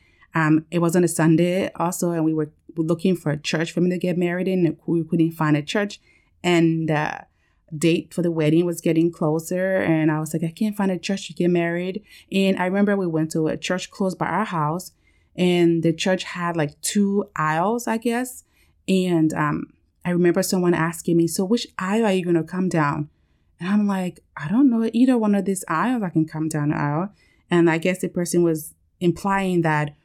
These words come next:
you know, when you get married, you only have, you can only, you only should come down one aisle, not two aisles.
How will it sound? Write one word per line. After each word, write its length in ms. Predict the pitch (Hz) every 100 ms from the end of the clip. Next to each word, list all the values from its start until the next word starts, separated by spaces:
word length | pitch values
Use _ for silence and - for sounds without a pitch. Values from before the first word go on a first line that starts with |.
| _ _ _
you 160 | 180 175
know, 120 | 175
when 120 | 170
you 120 | 175
get 240 | 170 160 170
married, 500 | 170 202 226 175 -
you 580 | 160 160 165 160 160 160
only 220 | 170 180 180
have, 600 | 165 160 151 156 165 - _ _ _ _ _ _ -
you 120 | 175
can 160 | 165 170
only, 140 | 196
you 200 | 185 208
only 160 | 208 208
should 180 | 190
come 180 | - 175
down 260 | 160 156 151
one 180 | 175 202
aisle, 280 | 156 143 151
not 240 | 170 170
two 200 | - 196
aisles. 380 | 151 147 143